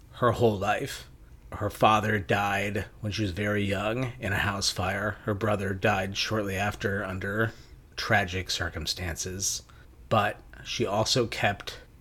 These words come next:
she also kept this core of very quiet but sincere faith. I think, and I'm not,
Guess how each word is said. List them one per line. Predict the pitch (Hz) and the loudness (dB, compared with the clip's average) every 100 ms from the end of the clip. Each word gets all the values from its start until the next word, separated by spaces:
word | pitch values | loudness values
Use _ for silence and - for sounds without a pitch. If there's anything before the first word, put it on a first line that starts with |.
| - - - - - - - - | -20 -20 -20 -20 -20 -20 -20 -8
she | - 135 | 2 6
also | 127 - 127 | 6 4 2
kept | - 131 - | 4 4 4
this | 120 | 0
core | - - 127 113 113 113 123 - - - - - - | 0 2 6 6 6 4 2 -6 -20 -20 -20 -20 2
of | 123 117 | 2 4
very | 113 123 131 | 6 8 8
quiet | 117 - 120 117 110 117 - - - - - - - - | 2 4 6 8 6 -2 -6 -18 -20 -20 -20 -20 -20 -8
but | - 139 | -2 0
sincere | - 131 110 - 117 113 101 101 - - - - - - - - - - - - - - - - | 2 2 2 4 4 4 4 2 0 -6 -20 -20 -20 -20 -20 -20 -20 -20 -20 -20 -20 -20 -20 -20
faith. | - - 92 76 - - - - - - - - - | -6 -2 -2 -4 -12 -14 -18 -20 -20 -20 -20 -14 -2
I | 110 | -2
think, | 113 - 151 156 - - - - - - - - - - | 4 6 6 4 -4 -14 -20 -20 -20 -20 -20 -20 -10 -2
and | 107 | 4
I'm | 120 120 | 4 6
not, | 120 123 - | 4 4 2